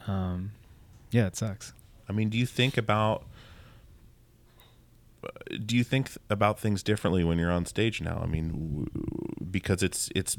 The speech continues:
Speaker 2: I mean, it's been a job for a long time. It's an extremely creative job, but it's how you support your family. Do you think about things differently on stage now, being a father and being away and having that longing to be home?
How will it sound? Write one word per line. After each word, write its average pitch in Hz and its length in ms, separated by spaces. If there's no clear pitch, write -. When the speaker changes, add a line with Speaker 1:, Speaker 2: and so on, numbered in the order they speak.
Speaker 2:
I 90 100
mean, 90 160
it's 85 120
been 120 180
a 107 60
job 85 280
for - 120
a - 20
long 78 220
time. 76 360
It's - 180
an 80 120
extremely 82 500
creative 78 580
job, 80 400
but 85 440
it's - 160
how - 80
you 87 140
support - 360
your 78 120
family. 76 440
Do 98 200
you 98 120
think 107 460
about 92 260
things 87 200
differently 85 400
on 82 140
stage 85 360
now, 76 340
being 78 180
a 78 60
father 82 340
and 80 100
being 82 200
away 85 260
and 82 140
having 92 340
that 80 300
longing 90 580
to 85 120
be 80 120
home? 80 440